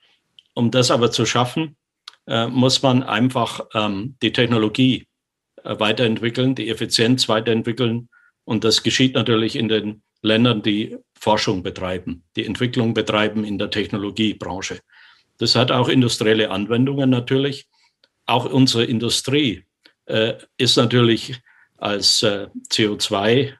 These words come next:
und Energie, äh, Verbraucher, C O zwei Lieferant sozusagen, äh, ganz zuvorderst zu nennen, äh, die Prozesse beispielsweise auf, äh,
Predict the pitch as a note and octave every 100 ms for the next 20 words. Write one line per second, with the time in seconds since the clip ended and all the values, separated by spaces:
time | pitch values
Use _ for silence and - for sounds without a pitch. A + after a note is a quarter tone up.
0 | _ G#2 G#2 G#2+ G2+ F#2+ A#2 B2+ C3 -
1 | - _ - - G#2+ G#2 - G#2+ G2 G2
2 | A#2 A#2+ C#3 B2+ B2 _ _ _ _ -
3 | - G2+ F#2 G2+ G2 A2 - A2+ B2+ G#2+
4 | G2 C3+ C#3+ B2 A2+ B2+ A#2 G#2+ A2 A2
5 | G#2+ - _ _ _ - B2+ B2 A#2+ C#3
6 | B2+ - C3 - C#3 C3+ F#2+ - - A2+
7 | G#2 G#2+ A#2+ C#3+ C#3 _ _ _ _ -
8 | A2+ A2 G#2+ A#2 A2 A2+ - A2+ - C3
9 | - G#2+ G#2+ A2 C3+ G#2 G#2+ G#2+ A2 A2
10 | _ _ _ _ _ _ _ _ _ -
11 | G#2 F#2 F2 - F#2+